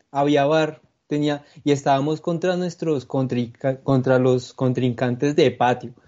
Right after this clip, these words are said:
Es un, y hay un jugador con la veteranía de Pérez y que haga esto,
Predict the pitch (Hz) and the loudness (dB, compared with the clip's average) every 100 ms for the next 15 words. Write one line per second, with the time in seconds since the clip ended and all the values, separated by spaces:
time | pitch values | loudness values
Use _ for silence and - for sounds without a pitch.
0 | _ _ 131 139 135 - _ - 151 143 | _ _ -2 -2 -2 -6 _ 2 2 2
1 | - _ _ _ - 180 196 214 185 135 | -4 _ _ _ -2 0 2 2 4 4
2 | 123 123 135 127 127 127 127 120 127 139 | 2 -2 -6 -4 -2 -2 -2 -2 0 0
3 | 160 127 - 139 135 113 - - 135 - | -2 -2 0 0 0 -4 -10 -12 -12 -4
4 | 131 127 139 160 165 180 190 - 233 | -2 -2 -2 -2 0 -2 -2 -4 -6